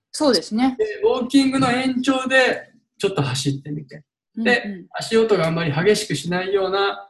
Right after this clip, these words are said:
Speaker 2: 走り方をちょっとウォーキングから学んでみるといいと思いますね。
Speaker 1: なるほど。
Speaker 2: うん。で、もう一つのご質問の岩手さんですね。
Speaker 1: はい。
Speaker 2: えー、足を、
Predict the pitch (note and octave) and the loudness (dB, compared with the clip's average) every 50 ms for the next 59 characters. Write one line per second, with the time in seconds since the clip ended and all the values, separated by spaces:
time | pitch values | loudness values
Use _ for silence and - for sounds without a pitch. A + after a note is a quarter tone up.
0 | _ _ _ D#3+ D3 - E3+ E3+ E3+ F3 E3 - G3 F#3+ F#3 - - A#3 A3+ - | _ _ _ -10 -10 -8 -8 -6 -6 -6 -2 -2 0 0 0 -2 -4 -4 -2 -2
1 | D#3 C#3+ C#3 C#3 - _ _ _ _ F3 F#3+ G3+ F#3+ - G#3 G3 F#3+ F#3+ F#3 F3+ | -2 -2 -2 -4 -10 _ _ _ _ -2 0 0 0 0 0 0 0 0 -2 -2
2 | E3+ E3 D#3 D3+ D#3 D#3+ D#3+ E3 E3 D#3+ D#3+ D3+ C#3 C#3 - - C#3 C#3 C3+ C#3 | -2 0 0 0 0 0 -2 -2 -2 -2 -2 -2 -2 -4 -8 -12 -10 -10 -10 -10
3 | - - _ _ _ _ - - - - C#3+ - _ _ _ _ _ _ _ _ | -10 -18 _ _ _ _ -20 -20 -20 -20 -20 -20 _ _ _ _ _ _ _ _
4 | _ _ _ _ _ _ _ _ - A3 A#3 A#3 G#3+ F#3+ G#3+ A3 G3 F#3+ F3 D3 | _ _ _ _ _ _ _ _ -6 -4 -4 -2 -2 -4 -4 -4 -4 -6 -6 -8
5 | - D3 D#3 D#3 D#3 D3+ D3 C#3+ C#3 C3+ C3+ C3+ C3+ C3 _ _ _ _ _ _ | -8 -8 -4 0 2 6 6 6 6 4 2 -2 -8 -12 _ _ _ _ _ _
6 | _ _ _ _ _ _ _ _ _ _ _ - _ _ - - - _ _ _ | _ _ _ _ _ _ _ _ _ _ _ -20 _ _ -20 -20 -20 _ _ _
7 | _ _ _ _ _ _ _ - F3 F3 F3 F3 F#3+ G3+ G3+ G#3+ G3+ F#3+ - - | _ _ _ _ _ _ _ -8 -6 -4 -4 -4 -2 0 2 2 2 2 0 2
8 | - G#3 - - D3 C#3+ C3+ C3 C3+ B2+ - - - C3+ B2+ B2+ B2+ B2+ C#3+ G3 | 0 0 2 4 4 4 4 2 0 -4 -6 -8 -6 -6 -6 -6 -8 -6 -4 0
9 | F#3+ F3 D3+ C3+ C3+ - - - - - C#3+ C3+ D3+ D3+ F3 F#3 F#3+ F#3+ - - | 0 0 0 -2 -4 -8 -8 -12 -12 -14 -14 -8 -6 -4 -2 -2 -2 -4 -6 -12
10 | - - A3+ - - _ _ _ _ _ _ _ - D3 C#3+ C#3+ - - C3+ - | -14 -14 -14 -14 -14 _ _ _ _ _ _ _ -10 -10 -8 -6 -4 -4 -4 -2
11 | - D#3+ D#3 C#3+ C#3 C#3 | -2 -2 -2 -2 -4 -6